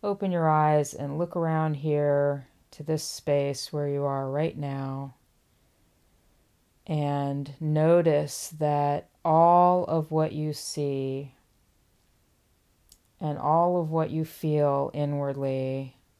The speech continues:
is all part of you. You are connected to everything and everyone, everywhere.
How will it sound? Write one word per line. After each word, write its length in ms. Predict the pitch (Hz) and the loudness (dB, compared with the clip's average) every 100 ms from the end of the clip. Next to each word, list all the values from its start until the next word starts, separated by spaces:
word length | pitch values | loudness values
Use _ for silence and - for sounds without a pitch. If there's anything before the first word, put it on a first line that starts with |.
| _ _ _ _ _ _ _ _ _ | _ _ _ _ _ _ _ _ _
is 200 | - 151 - | -6 -6 -2
all 260 | 160 151 147 | 0 2 2
part 320 | - 139 139 | 0 -6 -6
of 100 | 139 | -8
you. 380 | 135 139 135 131 _ _ _ _ _ _ _ _ _ _ _ _ _ _ _ _ | -6 -4 -4 -8 _ _ _ _ _ _ _ _ _ _ _ _ _ _ _ _
You 180 | - 151 | -8 -2
are 160 | 147 143 | 0 0
connected 840 | - 151 139 131 - 135 127 127 - _ _ _ _ _ | -2 -4 -4 -6 -6 -4 -4 -8 -16 _ _ _ _ _
to 640 | - 147 139 135 135 139 135 _ _ _ _ _ _ _ _ _ _ _ _ _ | -8 -4 -4 -4 -6 -8 -14 _ _ _ _ _ _ _ _ _ _ _ _ _
everything 840 | 180 165 165 160 175 160 156 156 156 | -2 -2 -2 -2 0 0 0 0 -2
and 180 | - 147 - | -4 -4 -4
everyone, 880 | 143 147 135 131 127 127 127 131 123 _ _ | -6 -4 -6 -4 -4 -4 -6 -8 -12 _ _
everywhere. 800 | - 135 147 143 139 123 131 131 | -10 -8 -6 -6 -6 -8 -10 -12